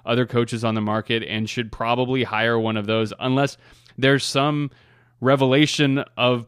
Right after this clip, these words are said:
plan or strategy that Boughner has come up with this team that has really made a huge difference in Doug Wilson's mind. I don't know.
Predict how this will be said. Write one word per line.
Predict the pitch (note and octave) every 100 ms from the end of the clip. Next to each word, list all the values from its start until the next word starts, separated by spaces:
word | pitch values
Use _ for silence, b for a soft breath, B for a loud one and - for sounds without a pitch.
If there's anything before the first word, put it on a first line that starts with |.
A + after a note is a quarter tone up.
| -
plan | - C3+ C#3+ C#3+
or | A#2+
strategy | - B2 C#3+ C#3 C3
that | C3 A#2
Boughner | B2 C#3 C#3 C3
has | -
come | B2+
up | C3 C#3+
with | C#3+
this | A#2 -
team | B2+ B2
that | A2+
has | A2 A2
really | C3 B2 A2 b b b b b
made | B2 C3
a | A#2
huge | B2 C3 A#2
difference | C3+ C3+ B2+ A#2
in | A#2
Doug | B2+ A#2+
Wilson's | A#2+ A#2+ A#2+
mind. | G#2+ C3+ C3 A2
I | F2+ A#2+
don't | B2
know. | C#3 A#2